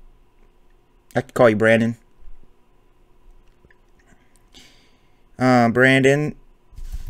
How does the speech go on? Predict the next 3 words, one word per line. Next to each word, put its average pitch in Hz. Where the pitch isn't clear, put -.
Tyson, 139
and 113
Grammy. 117